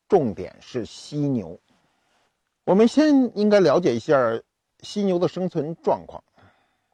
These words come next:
就在今年，二零一七年的二月十三日，第六十届世界新闻摄影大赛，它的获奖作品在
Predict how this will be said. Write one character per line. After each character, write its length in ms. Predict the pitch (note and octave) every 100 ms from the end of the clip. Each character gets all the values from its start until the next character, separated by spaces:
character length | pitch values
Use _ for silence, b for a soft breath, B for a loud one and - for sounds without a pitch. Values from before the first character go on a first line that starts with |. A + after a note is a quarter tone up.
| _ _ _ _ _ _
就 140 | -
在 100 | D3+
今 180 | C3+ E3+
年， 220 | F3+ G#2+ - _ _ _ _ _ _ _ _ -
二 140 | F3+
零 140 | F3+
一 140 | G3 G3
七 180 | - F#3
年 180 | C#3+
的 80 | C#3+
二 240 | C3 C#3+ D#3
月 80 |
十 140 | A#2+ C#3
三 240 | D3 D#3+
日， 180 | E3 C#3+ _ _ _ _ _ _ _ _ _ _ _ _ _ _ _ _
第 160 | - G3+
六 260 | A#3 E4+ F#3
十 140 | D#3+
届 180 | D3+ C3
世 160 | -
界 100 | E3+
新 160 | D3 F#3+
闻 80 | F#3+
摄 160 | -
影 140 | D3 A#2+
大 180 | D3+ B2
赛， 240 | D3+ C3 - _ _ _
它 100 | A#3+
的 60 |
获 180 | - -
奖 220 | A#3+ C#3+
作 220 | D3+ B3+ D3
品 260 | C3+ G#2 -
在 260 | - C#3+